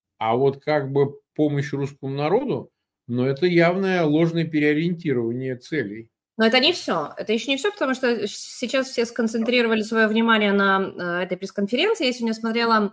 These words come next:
Speaker 2: э, комментарий Яшина. Я боюсь ошибиться. Мне кажется, телеканалу "Дождь" он, э, включался,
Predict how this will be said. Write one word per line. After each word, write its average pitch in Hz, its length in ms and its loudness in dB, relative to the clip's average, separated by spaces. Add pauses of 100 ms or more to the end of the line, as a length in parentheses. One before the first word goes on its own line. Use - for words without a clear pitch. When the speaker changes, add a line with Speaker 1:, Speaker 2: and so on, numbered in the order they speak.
Speaker 2:
э, 185 80 -10
комментарий 202 960 0
Яшина. 247 420 -2
Я 226 140 0
боюсь 240 200 0
ошибиться. 202 400 -4
Мне 185 100 -6
кажется, 190 260 -4
телеканалу 196 540 -2
"Дождь" 180 320 -2
он, 156 220 -14
э, - 180 -16
включался, 247 760 -4